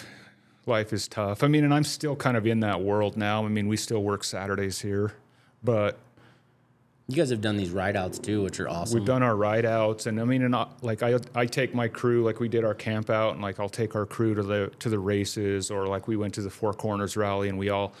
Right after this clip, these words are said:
Speaker 1: like, we locked the doors and we all went together.
Speaker 2: That's huge
Speaker 1: Um,
Speaker 2: from a business standpoint.
Speaker 1: You know what I mean? Like, it cost me money to do that. Like, it cost me money to lock the door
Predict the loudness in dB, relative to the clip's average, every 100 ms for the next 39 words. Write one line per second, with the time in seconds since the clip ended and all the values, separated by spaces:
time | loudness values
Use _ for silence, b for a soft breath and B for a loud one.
0 | B -4 -2 0 2 2 2 -2 0 0
1 | 0 0 0 0 0 0 0 -2 -4 -4
2 | -2 0 0 -4 -14 -6 -4 -2 -6 -8
3 | -2 -2 -4 -8 -4 -2 -2 -4 -4 -6
4 | -4 -4 -4 -6 -6 -12 -8 -6 -4 -4
5 | -2 -2 -2 -4 -4 -6 -10 -20 -2 0
6 | 0 0 0 0 0 -4 -2 2 2 2
7 | 0 2 2 2 0 0 2 2 2 -2
8 | -2 -2 0 0 -2 -2 -6 -2 0 0
9 | -2